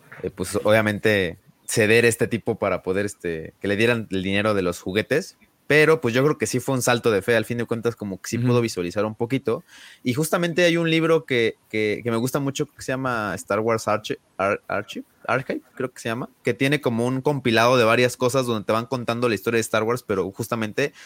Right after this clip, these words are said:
Speaker 1: desde el lado mercadológico. Entonces, te incluye hasta como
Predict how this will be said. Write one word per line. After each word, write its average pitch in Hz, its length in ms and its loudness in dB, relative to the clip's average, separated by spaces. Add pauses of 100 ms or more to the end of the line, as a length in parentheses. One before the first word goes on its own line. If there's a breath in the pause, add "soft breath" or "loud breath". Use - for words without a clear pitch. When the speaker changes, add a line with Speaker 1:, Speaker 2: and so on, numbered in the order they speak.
(180 loud breath)
Speaker 1:
desde 98 240 -2
el 98 60 2
lado 107 200 4
mercadológico. 95 800 -2
Entonces, 104 460 -6 (100)
te 101 100 -2
incluye 110 340 0
hasta 101 240 -2
como 82 680 -10